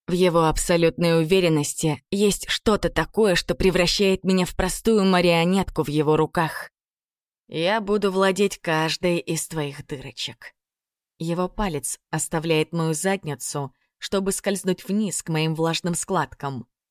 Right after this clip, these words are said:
«Но я начну отсюда. Я выбью из тебя воспоминания о ком-либо еще».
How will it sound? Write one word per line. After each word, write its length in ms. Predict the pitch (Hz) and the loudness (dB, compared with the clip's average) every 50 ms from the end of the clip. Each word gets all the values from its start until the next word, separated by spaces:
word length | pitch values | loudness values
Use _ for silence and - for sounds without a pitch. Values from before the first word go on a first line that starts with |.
| _ _ _ _ _ _ _ _ _ | _ _ _ _ _ _ _ _ _
«Но 260 | - 147 156 165 196 214 | -10 -6 -4 -2 0 0
я 260 | 226 220 208 190 190 | 0 2 2 2 0
начну 460 | 190 185 185 - - - 175 170 170 | 0 -2 -4 -4 -6 -4 -2 -2 -2
отсюда. 720 | 170 160 - - - - - 110 - - - - - - - - - _ _ _ _ _ _ _ _ _ - | -2 -2 -4 -6 -10 -12 -12 -14 -16 -18 -18 -18 -18 -18 -20 -20 -20 _ _ _ _ _ _ _ _ _ -8
Я 280 | 143 156 165 160 160 156 | -4 -2 0 0 0 0
выбью 480 | 160 185 190 180 165 156 151 151 147 | 2 2 2 2 0 -2 -4 -4 -4
из 140 | 143 - - | -6 -6 -6
тебя 300 | - 165 160 151 156 156 | -6 -4 -2 0 0 0
воспоминания 880 | 151 156 - - - 160 160 156 160 175 175 175 160 156 151 151 143 - | 0 -2 -4 -4 -4 -2 -2 -2 0 0 0 0 0 -2 -2 -2 -2 -4
о 120 | - 156 147 | -4 -8 -8
ком-либо 560 | _ - 170 160 156 156 151 151 151 147 156 | _ -2 0 0 0 0 0 0 0 0 -2
еще». 580 | 151 143 151 143 - - - - 139 131 139 | -2 -2 -2 -4 -4 -4 -4 -6 -6 -8 -10